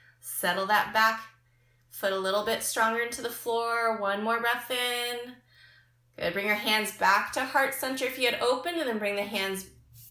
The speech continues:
back through center. Good. So we're gonna shift the weight from here, moving from your back foot to the front foot. Lift your right knee up in toward the chest. Think transfer of weight. Use your inner thighs.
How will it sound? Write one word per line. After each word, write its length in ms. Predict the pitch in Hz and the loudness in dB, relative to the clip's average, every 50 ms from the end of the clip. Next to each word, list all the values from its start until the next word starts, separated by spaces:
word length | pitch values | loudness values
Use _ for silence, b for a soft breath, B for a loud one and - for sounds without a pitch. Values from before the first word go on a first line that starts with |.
| - - | -12 -2
back 340 | - 175 170 - - - - | 0 0 0 0 -2 -10 -10
through 180 | - 160 165 165 | -6 -6 -4 -4
center. 560 | 160 - - 135 - 127 127 - - - 127 | -4 -6 -8 -10 -10 -10 -10 -10 -10 -10 -4
Good. 160 | - 180 180 - - - B B B B B B B B B B B | -2 -2 -2 -2 -4 -12 B B B B B B B B B B B
So 180 | - - 233 233 | -2 2 4 4
we're 60 | 247 | 4
gonna 160 | 262 269 269 | 4 4 4
shift 420 | 262 - - - 320 320 320 - | 4 4 4 4 4 2 2 2
the 140 | - 320 302 | 4 4 4
weight 280 | 277 294 294 285 - - | 4 4 2 2 0 -2
from 200 | - 311 254 262 | -2 -4 -4 -4
here, 320 | - - 214 185 160 160 175 | -2 -2 0 2 2 2 2
moving 340 | 190 202 214 214 247 247 | 0 0 0 0 0 -2
from 200 | 247 - 277 262 | -2 -2 -2 0
your 180 | 254 262 254 226 | 2 2 4 4
back 240 | 240 247 240 247 - | 6 6 6 4 2
foot 220 | - 302 254 - | -2 -2 -2 -2
to 80 | - 254 | -4 -4
the 100 | 233 254 | -4 -4
front 300 | 254 - - 269 269 - - | -4 0 0 0 0 0 -4
foot. 300 | - - 202 165 - 190 | -4 -2 -2 -2 0 0
Lift 380 | 190 202 220 226 - - - | 0 0 0 -2 -4 -6 -2
your 220 | 254 254 254 254 233 | 2 4 4 4 4
right 380 | 247 247 247 233 - 233 233 | 2 2 2 0 -2 -6 -4
knee 280 | 254 262 254 247 233 214 | -2 0 0 2 2 2
up 240 | - 202 196 - 208 | 0 -2 -2 -2 -4
in 180 | 208 208 214 | -2 -2 -2
toward 300 | 214 - 247 220 226 220 | -4 -2 -2 0 0 0
the 100 | 226 220 | -2 -4
chest. 680 | 220 - 262 - 240 - - - - - - - - - - - B B B B B B B B B B B B B B - | -4 0 0 0 0 0 -4 -8 -10 -10 -10 -12 -14 -16 -16 -18 B B B B B B B B B B B B B B -6
Think 180 | 190 175 - | -6 -6 -4
transfer 720 | - - - - 208 220 226 - - - 262 262 262 269 | -6 -6 -2 0 0 0 0 0 -2 0 2 4 6 6
of 140 | 262 269 262 | 4 2 2
weight. 520 | 277 269 285 285 - - - - - - | 2 4 4 2 0 -6 -10 -10 -10 -10
Use 300 | - 190 190 190 196 190 | -6 -4 -2 -2 0 2
your 80 | 233 240 | 2 2
inner 300 | - 240 240 240 247 254 | 2 2 0 0 0 -2
thighs. 1120 | 262 - 262 247 247 247 247 247 247 247 247 247 254 254 254 - - - - - - - | -2 2 4 4 6 6 6 4 4 2 0 0 -2 -2 -6 -8 -8 -8 -10 -12 -12 -14